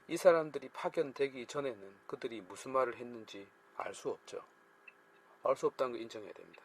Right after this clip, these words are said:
그러니까 말을 듣지 않았다면, 성경을 읽지 않았다면 모른다는 겁니다. 그런데 이미 당시, 마찬가지로 이미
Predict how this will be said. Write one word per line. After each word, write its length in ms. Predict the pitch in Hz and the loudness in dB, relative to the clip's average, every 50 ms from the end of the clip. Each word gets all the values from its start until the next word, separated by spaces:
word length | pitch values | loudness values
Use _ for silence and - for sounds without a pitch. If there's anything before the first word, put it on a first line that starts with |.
| - | -4
그러니까 580 | - 151 143 151 131 101 - - 87 82 82 - - - - - - - - - - - - - - | -2 0 0 0 0 -2 -8 -8 -10 -10 -12 -16 -20 -20 -20 -20 -20 -20 -20 -20 -20 -20 -20 -14 -2
말을 460 | - 104 104 110 123 135 160 156 143 | 6 8 8 8 10 8 4 2 2
듣지 380 | - - 185 - - - - - | -2 -6 -6 -6 -4 -4 -4 -4
않았다면, 600 | - 82 87 92 - - - - - - - - - - - - - _ _ - - - - _ - - - - - _ _ _ - - - - - - - - - - - | -4 -6 -10 -12 -12 -12 -12 -14 -14 -16 -20 -20 -20 -20 -20 -20 -20 _ _ -20 -20 -20 -20 _ -20 -20 -20 -20 -20 _ _ _ -20 -20 -20 -20 -20 -16 -16 -16 -16 -16 -14
성경을 600 | - - - 135 127 127 147 165 170 165 151 - | -8 -4 -2 -2 0 4 4 4 4 4 2 -2
읽지 260 | - 190 - - - 120 | -4 -6 -6 -4 -4 -4
않았다면 540 | 92 85 - - - - - - 85 - - - _ - | -4 -6 -14 -18 -18 -18 -18 -18 -18 -20 -20 -20 _ -10
모른다는 500 | 98 95 98 104 110 139 165 190 185 151 | -10 -10 -6 0 2 2 2 0 -2 -12
겁니다. 320 | - - - - - - - _ - _ _ _ _ _ - - - - _ - - - - _ _ _ - - - - - - _ _ - - - _ - _ _ _ _ _ - - - _ - - - _ - - - - _ - - - - - _ - - - - - - - - - - - - - - - - - - | -16 -20 -20 -20 -20 -20 -20 _ -20 _ _ _ _ _ -20 -20 -20 -20 _ -20 -20 -20 -20 _ _ _ -20 -20 -20 -20 -20 -20 _ _ -20 -20 -20 _ -20 _ _ _ _ _ -20 -20 -20 _ -20 -20 -20 _ -20 -20 -20 -20 _ -20 -20 -20 -20 -20 _ -20 -20 -20 -20 -20 -20 -20 -20 -20 -20 -20 -20 -20 -20 -20 -20 -20 -8
그런데 280 | - - 175 180 165 151 | -2 0 0 2 2 0
이미 460 | 135 127 131 143 160 165 170 165 165 165 - - _ - _ - - | 0 -2 -4 -4 -4 -4 -4 -6 -8 -14 -20 -20 _ -20 _ -20 -10
당시, 360 | - - 107 110 117 - - - - - - - | -6 -4 -4 -4 -4 -8 -12 -18 -20 -20 -20 -6
마찬가지로 600 | - 113 120 - - 165 156 165 156 156 147 143 | 2 2 2 4 4 4 4 4 4 4 0 0
이미 380 | 131 127 131 147 156 160 170 170 | -2 -2 -6 -6 -6 -6 -6 -8